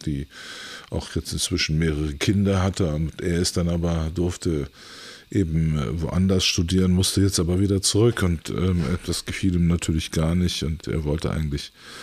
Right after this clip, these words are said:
nicht wieder sein Scheinleben auf, äh, nehmen, was er halt vorher geführt hatte, sondern eben mit seiner, seiner Beziehung, seinem Mann, seinem Freund, äh, im Ausland, in der Türkei,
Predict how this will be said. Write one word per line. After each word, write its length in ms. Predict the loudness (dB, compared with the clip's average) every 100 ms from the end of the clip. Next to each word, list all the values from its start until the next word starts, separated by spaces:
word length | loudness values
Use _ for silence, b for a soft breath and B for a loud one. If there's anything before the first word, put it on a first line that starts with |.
| B B B -4
nicht 180 | -2 2
wieder 180 | 2 4
sein 200 | 2 2
Scheinleben 640 | 2 4 4 2 0 -2
auf, 560 | -2 -2 -2 -2 -4 -6
äh, 400 | -6 -4 -4 -6 -10 -14 -16 -18 -20 _ _ _ _
nehmen, 600 | -2 0 2 0 -2 -6 -12 -10
was 180 | -6 -4
er 140 | -2
halt 140 | -2 -2
vorher 300 | 0 2 2
geführt 420 | -2 -4 -4 -2
hatte, 240 | -4 -2
sondern 360 | -4 -2 -2 -2
eben 200 | -2 -2
mit 120 | -4
seiner, 400 | -4 -2 -2 -2 -6 B B B B B B
seiner 340 | -2 2 4 2
Beziehung, 680 | 0 -2 2 4 4 4 4
seinem 320 | 4 4 2
Mann, 360 | 2 2 0 -4
seinem 300 | -4 -4 -2
Freund, 640 | -4 -2 0 0 -2 -6 -18 B B B B B -6
äh, 220 | -2 0
im 120 | -2
Ausland, 540 | -2 -4 -2 -4 -4 -4
in 80 |
der 160 | -4 -4
Türkei, 340 | -6 -4 -4